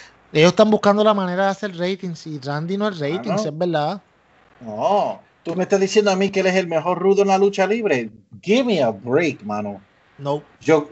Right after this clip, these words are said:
Speaker 2: yo creo que Brody es más, es más rudo que Randy Orton. Randy Orton no tiene ningún carácter. O sea, ya, ¿qué es lo que hace? Slither como un Viper.
Speaker 1: Es
Speaker 2: Oh,
Speaker 1: que ya
Speaker 2: R K O, come on.
Speaker 1: Mano, para Randy ser tan buen heel como la gente dice que es,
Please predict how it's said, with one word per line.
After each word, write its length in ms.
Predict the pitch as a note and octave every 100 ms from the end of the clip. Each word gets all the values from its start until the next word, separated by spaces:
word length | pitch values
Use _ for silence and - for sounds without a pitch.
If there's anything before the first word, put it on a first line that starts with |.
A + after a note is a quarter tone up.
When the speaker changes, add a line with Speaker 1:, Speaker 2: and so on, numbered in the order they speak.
| C#3+
Speaker 2:
yo 200 | D3+ C#3+
creo 200 | D3+ E3+
que 120 | G#3
Brody 520 | D3 D3 G3+ A3 D3+
es 120 | C#3+
más, 240 | C#3+ D3+ D#3 D3+
es 180 | D#3 D3+
más 220 | C#3+ D#3
rudo 280 | C3+ D#3 C#3+
que 160 | C#3 C3
Randy 300 | B2+ D3 D3
Orton. 300 | D3+ D3 C3+
Randy 300 | D3+ F3+ A3+
Orton 320 | A#3+ A3 B3
no 120 | A#3+
tiene 240 | A#3 A#3 A#3+
ningún 300 | G#3+ F3+ G3
carácter. 760 | A3+ F#3+ C#3 F#3 - C#4+ B3
O 1200 | A2 E2+ _ _ _ _ _ - - _ _ _ -
sea, 180 | A3+ A3+ G3 E3
ya, 440 | C3+ G3 G#3 B3 A#3 G3 -
¿qué 120 | A3
es 60 |
lo 120 | A3+ A3+
que 140 | A3
hace? 400 | D#3 D3 C3+ C3+ - _
Slither 400 | _ - G3+ G#3
como 180 | A3 A3
un 80 | G#3+
Viper. 500 | D#3+ D#3 D3 C#3 C3 C3+ _
Speaker 1:
Es 120 | _ _
Speaker 2:
Oh, 220 | A#3+ A3
Speaker 1:
que 80 | F3
ya 240 | E3 F3+ -
Speaker 2:
R 160 | G3 G3+
K 300 | G#3+ F3+ C#3
O, 220 | B2+ B2 _
come 220 | A#3 A#3
on. 500 | A#2 B2 A#2+ G#2+ G2 G2 _ _ _ -
Speaker 1:
Mano, 440 | F#3 G3+ F#3 C#3+ _
para 260 | E3+ E3 D#3+
Randy 320 | D#3+ E3+ F#3+
ser 300 | F#3 G#3 G3+
tan 440 | - F#3 F3+ E3+ D#3
buen 380 | D#3+ E3+ F#3
heel 320 | D3+ F#3 F#3+ F#3
como 220 | E3+ D#3
la 80 | C#3+
gente 240 | D3 D3
dice 240 | D#3+ F3+
que 180 | E3 E3+
es, 100 | F#3+